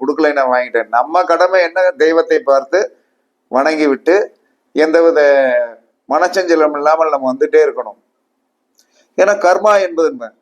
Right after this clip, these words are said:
ஆறாம் இடத்தில் வந்து என்ன சொன்னா, ஆறாம் இடத்திற்குரிய ஒரு பத்தாம் இடத்துல போய், ஆறாம் இடத்திற்குரிய ஒரு லக்னத்துல போய் உட்கார்ந்தாச்சுன்னா தன்னைத்தானே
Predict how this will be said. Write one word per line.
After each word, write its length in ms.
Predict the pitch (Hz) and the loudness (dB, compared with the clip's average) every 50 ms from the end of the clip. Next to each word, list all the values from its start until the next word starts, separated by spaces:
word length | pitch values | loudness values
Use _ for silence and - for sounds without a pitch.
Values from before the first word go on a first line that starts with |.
| _ _ _ _ - 131 | _ _ _ _ -2 0
ஆறாம் 300 | 151 175 190 190 190 190 175 | 2 2 2 2 0 0 -2
இடத்தில் 340 | 170 165 - 160 156 156 156 | -2 -2 -2 -2 -2 -2 -2
வந்து 160 | 156 160 160 | -2 -4 -4
என்ன 100 | 151 151 139 - | -6 -6 -6 -6
சொன்னா, 260 | 147 135 131 127 127 123 123 127 131 131 139 | -6 -6 -4 -4 -2 -2 -2 -2 -2 0 0
ஆறாம் 260 | 156 170 170 170 160 | 2 2 0 0 0
இடத்திற்குரிய 480 | 151 151 147 - 139 127 127 135 139 135 | -2 -4 -2 -4 -6 -6 -4 -2 -2 -2
ஒரு 60 | 127 - 135 | -2 -2 -2
பத்தாம் 260 | 139 135 170 170 170 | -2 0 0 0 0
இடத்துல 280 | 160 151 135 147 147 143 | 0 -2 -2 0 0 0
போய், 240 | 139 123 131 123 123 | 0 -2 -2 0 0
ஆறாம் 240 | 139 151 165 160 156 | 2 2 2 0 0
இடத்திற்குரிய 520 | 143 139 - 139 123 - 123 131 131 131 131 | -2 -4 -6 -6 -8 -6 -6 -4 -4 -2 -2
ஒரு 60 | - 131 131 | -2 -2 -2
லக்னத்துல 440 | 127 147 151 151 139 143 143 135 135 | -2 -2 -4 -4 -4 -2 0 2 2
போய் 120 | 143 143 139 | 2 2 2
உட்கார்ந்தாச்சுன்னா 540 | - 135 135 131 139 135 - 147 151 175 190 - - _ _ _ _ _ _ _ _ _ _ _ _ _ _ _ _ _ _ - 123 | 0 -2 -2 0 -2 -4 -4 -4 -4 -4 -4 -4 -8 _ _ _ _ _ _ _ _ _ _ _ _ _ _ _ _ _ _ -6 -4
தன்னைத்தானே 840 | 123 135 151 165 185 196 202 190 - - - 180 180 185 180 185 196 | -2 -2 0 0 0 0 0 0 0 0 2 2 2 2 2 0 0